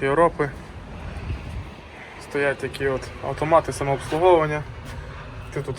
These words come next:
карточку всовуєш і, і все, і фініш. От пора. Видруковуєш собі чек. Все. Забрав чек, заправився. І все.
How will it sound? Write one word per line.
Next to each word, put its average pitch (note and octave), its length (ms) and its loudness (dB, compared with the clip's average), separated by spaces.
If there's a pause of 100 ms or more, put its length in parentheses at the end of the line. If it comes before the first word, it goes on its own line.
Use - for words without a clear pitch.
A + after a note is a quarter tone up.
(100)
карточку C3+ 420 2
всовуєш C#3+ 440 6 (140)
і, F3+ 160 0 (1300)
і C#3+ 40 -2
все, B2+ 360 2
і - 20 -2
фініш. B2 380 -2 (1120)
От A2 120 -10 (120)
пора. C3 220 -2 (840)
Видруковуєш C#3 720 2
собі C#3+ 180 -4
чек. F#3 280 -2 (1200)
Все. E3+ 320 -2 (2000)
Забрав C3+ 460 0
чек, D#3 240 0
заправився. C#3+ 640 2 (1900)
І F#3 120 -4
все. B2+ 320 -4